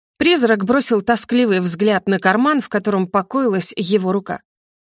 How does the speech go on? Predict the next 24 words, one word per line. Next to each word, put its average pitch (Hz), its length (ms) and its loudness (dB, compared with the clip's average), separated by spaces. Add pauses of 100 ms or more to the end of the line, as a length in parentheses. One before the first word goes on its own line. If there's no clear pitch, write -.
«Куда 359 340 2
ж 208 100 -2
я 175 120 0
теперь 196 320 0
такой? 190 560 0 (160)
Подожду, 320 560 2
подожду, 180 640 -2
беги, 240 460 0
моя 196 240 2
козочка». 180 720 -4 (320)
«Мы 294 160 2
обязательно 262 560 0
попробуем 214 480 0
помочь 254 400 -2
и 240 80 -2
тебе», 208 400 -2 (180)
заверила 180 520 2
его. 185 300 -2 (260)
«Просто 285 300 -2
Сандра 311 340 0
сейчас 214 420 -2
главнее, 254 680 2
не 220 160 4
обижайся». 202 640 0